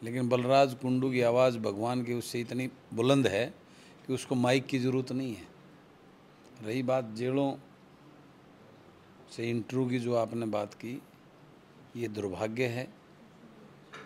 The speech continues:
इस देश का law and order का, इस प्रदेश के, देश की सरकारों का, जो इस प्रकार का खेल सरेआम जो हो रहा है,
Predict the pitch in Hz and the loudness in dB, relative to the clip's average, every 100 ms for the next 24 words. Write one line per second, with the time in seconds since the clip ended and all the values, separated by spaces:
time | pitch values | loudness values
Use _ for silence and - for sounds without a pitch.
0 | - - - - - 107 117 110 123 117 | -20 -20 -20 -20 -18 -16 -12 -4 -4 -4
1 | - 113 107 110 120 117 110 110 113 123 | -4 -4 -2 -2 -2 -2 -2 -4 -6 -6
2 | 127 - - 104 113 117 - - 107 92 | -6 -8 -12 -12 -6 -6 -8 -8 -10 -10
3 | - - - - - - - - - - | -16 -20 -20 -20 -20 -20 -20 -20 -20 -16
4 | 110 110 - 107 - 98 - 107 120 127 | -8 -8 -8 -8 -8 -8 -4 0 0 0
5 | 123 123 - - - - - - - - | -2 -6 -10 -20 -20 -20 -20 -20 -20 -20
6 | - - - - 120 127 127 - 117 110 | -20 -20 -20 -10 -4 -4 -4 -6 -10 -4
7 | 120 123 117 110 - - 123 127 110 - | 0 0 -2 -10 -10 -4 2 2 0 -4
8 | 101 104 107 101 87 - - - - - | -4 -2 -2 -4 -8 -18 -20 -20 -20 -20
9 | - - - - - - - - - - | -20 -20 -20 -20 -20 -20 -20 -20 -20 -20
10 | - - - 110 101 117 127 117 110 107 | -20 -20 -16 -12 -6 -2 0 2 0 -4